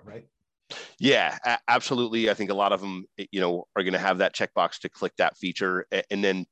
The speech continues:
Speaker 2: to your point, y-, you know, you can always append or add on later, y-, you know, as you start to gain more knowledge about potential avenues that, that individuals might be using, uh, to try and get inside through email. So absolutely, they'll start off with the basics, but then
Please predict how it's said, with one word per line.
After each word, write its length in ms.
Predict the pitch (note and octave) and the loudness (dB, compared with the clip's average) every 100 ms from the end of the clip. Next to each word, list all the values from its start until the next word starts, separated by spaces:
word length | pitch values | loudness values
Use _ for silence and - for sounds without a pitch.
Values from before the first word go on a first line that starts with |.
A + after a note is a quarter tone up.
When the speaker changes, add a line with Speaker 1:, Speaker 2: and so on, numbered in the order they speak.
| - | -8
Speaker 2:
to 120 | G#2+ | -6
your 180 | G2 G#2+ | -4 -4
point, 460 | - G#2+ G2+ G2 _ - _ _ | -2 0 0 -4 _ -20 _ _
y-, 100 | G#2+ G#2 | -10 -4
you 120 | G#2 | -2
know, 60 | |
you 200 | F#2 G#2+ | 0 0
can 120 | C3+ B2+ | 2 2
always 640 | - B2 A#2+ A2+ G2+ - - | 4 2 2 0 0 -4 -6
append 540 | - G#2+ A#2+ A2+ G#2 F#2+ | -8 -2 2 2 2 0
or 120 | F#2+ - | -2 0
add 240 | G2 G2 | 0 2
on 240 | G2 F#2 F2 | 4 2 2
later, 520 | G2+ A2+ F#2+ F2 E2 _ _ _ - | 0 0 -2 -4 -8 _ _ _ -10
y-, 120 | G2+ | -6
you 80 | G2+ | -2
know, 160 | F2+ F#2 | -2 0
as 220 | G2 F#2+ | 0 0
you 80 | F#2+ | -4
start 300 | G2 G#2 F#2+ | -4 -4 -4
to 60 | F#2 | -6
gain 360 | E2 F2+ F2 E2 _ | -6 -4 -4 -8 _
more 220 | F#2 F#2 F#2+ | -8 -6 -2
knowledge 400 | F#2 E2+ E2+ F2+ | 2 2 2 0
about 220 | F2 E2+ | -2 -2
potential 520 | E2 F2+ E2+ E2 D#2 _ _ _ _ - | -6 -6 -4 -4 -6 _ _ _ _ 2
avenues 480 | F2+ F2+ F2 E2+ | 2 2 -2 -4
that, 200 | D#2 E2+ - | -2 -4 -2
that 120 | F2 F2 - | -6 -6 -6
individuals 420 | F2+ F2 F2 D#2 | -6 -4 -6 -6
might 180 | E2+ E2 | -6 -6
be 80 | |
using, 500 | D#2 D#2+ D#2+ E2+ D#2+ D2+ _ _ - | -12 -14 -8 -8 -8 -12 _ _ -8
uh, 160 | F2 E2 | -2 0
to 120 | - | -2
try 160 | F#2 F2+ | -2 -2
and 80 | E2 | -2
get 140 | E2+ | -2
inside 360 | D#2 - D#2 D#2+ _ _ _ _ | -4 -2 -2 -2 _ _ _ _
through 200 | - D#2+ E2+ | -10 -10 -8
email. 400 | E2+ D#2 - - | -10 -10 -10 -6
So 260 | - E2+ - - - - | -2 -2 -4 -18 -8 0
absolutely, 500 | G#2+ - G#2 G2 F#2+ | 0 2 -2 0 0
they'll 120 | F2+ | -2
start 260 | - A2+ | 0 2
off 160 | G2+ F#2 | 2 2
with 100 | F#2 | -2
the 60 | E2+ | -2
basics, 480 | G2 A2+ C#3 - - | -2 2 0 0 -6
but 100 | F#2+ | -4
then 280 | F#2+ F2+ | -2 -2